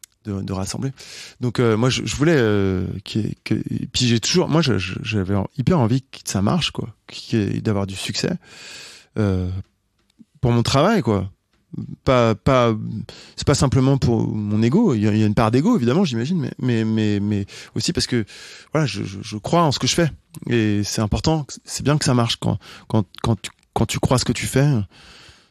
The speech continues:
C'est, c'est, c'est super que ça, que ça rencontre son public, quoi. Et, oui, oui. Non, après, eh ben, j'ai,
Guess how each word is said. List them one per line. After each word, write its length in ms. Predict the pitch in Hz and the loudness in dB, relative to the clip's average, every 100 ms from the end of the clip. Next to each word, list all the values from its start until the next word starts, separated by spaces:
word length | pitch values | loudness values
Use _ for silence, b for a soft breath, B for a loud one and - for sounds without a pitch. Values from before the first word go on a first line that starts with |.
| _ | _
C'est, 340 | - - - - - | -16 -10 -8 -8 -12
c'est, 220 | - - _ | -16 -20 _
c'est 180 | - - | -10 -4
super 220 | - 139 | -2 -2
que 80 | - | -2
ça, 160 | 98 92 - | -4 -8 -8
que 80 | - | -6
ça 140 | - 101 | -2 -2
rencontre 360 | 98 113 - | -2 -4 -8
son 180 | - 104 | -10 -8
public, 300 | - 165 196 | -4 -2 -2
quoi. 200 | - 123 - - - | -4 -6 -6 -12 -8
Et, 160 | 107 101 101 B B B B B _ | -6 -6 -8 B B B B B _
oui, 120 | 143 151 | 0 2
oui. 140 | 147 B B 147 | 0 B B 2
Non, 160 | 156 | 2
après, 420 | - 131 202 175 135 | 2 0 2 2 0
eh 60 | |
ben, 140 | 127 | -2
j'ai, 120 | 131 | -4